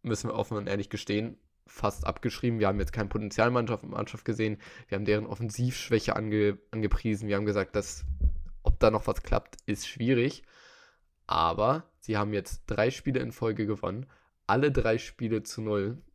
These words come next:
und haben jetzt am Freitag dann meiner Meinung nach auch die Möglichkeit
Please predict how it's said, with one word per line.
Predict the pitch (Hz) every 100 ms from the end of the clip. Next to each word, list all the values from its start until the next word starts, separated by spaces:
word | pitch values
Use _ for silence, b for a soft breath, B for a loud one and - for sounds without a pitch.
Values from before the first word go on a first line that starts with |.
| _
und | 110 101 - -
haben | - 107 117
jetzt | 104 117 - - - -
am | 104 107 107 104 b b b b b _
Freitag | - - - 95 - 135 127
dann | 107 104 107 - _ _ _ _
meiner | 98 95 104
Meinung | 101 104 104
nach | 98
auch | - - -
die | 98
Möglichkeit | 92 101 139 117 - - - 95 -